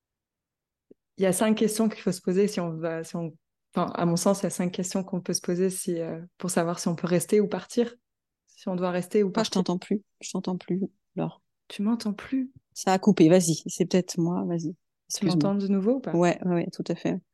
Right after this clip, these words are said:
Speaker 1: À mon sens, euh, il y a cinq questions à se poser, euh, pour savoir si on peut, si on doit, entre guillemets, rester ou partir dans une relation. Et, euh, il y a, est-ce qu'il y a de l'amour, déjà ?
Speaker 2: Mhm.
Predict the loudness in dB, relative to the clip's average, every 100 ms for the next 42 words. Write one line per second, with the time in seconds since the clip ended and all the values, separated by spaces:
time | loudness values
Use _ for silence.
0 | -4 -4 -6 _ _ _ _ _ -6 -2
1 | -2 2 0 2 0 0 0 0 0 -2
2 | 0 -4 -2 -4 -4 -2 -2 0 0 -2
3 | _ -14 -12 -12 -10 -6 -4 -6 -4 -6
4 | -2 -2 -2 -4 -10 _ _ _ _ _
5 | _ _ _ -10 -6 -4 0 0 0 -4
6 | -6 -4 -2 -2 -2 0 0 2 -4 -4
7 | -4 -2 -4 -6 -6 -6 -6 -4 -4 -4
8 | _ _ _ _ _ _ _ _ -2 2
9 | 2 0 -2 -4 -8 -12 -16 -20 _ -2
10 | 0 0 -2 -4 -6 -8 -6 -4 -2 0
11 | 2 0 -2 -16 _ -6 -4 -4 -8 _
12 | _ 2 2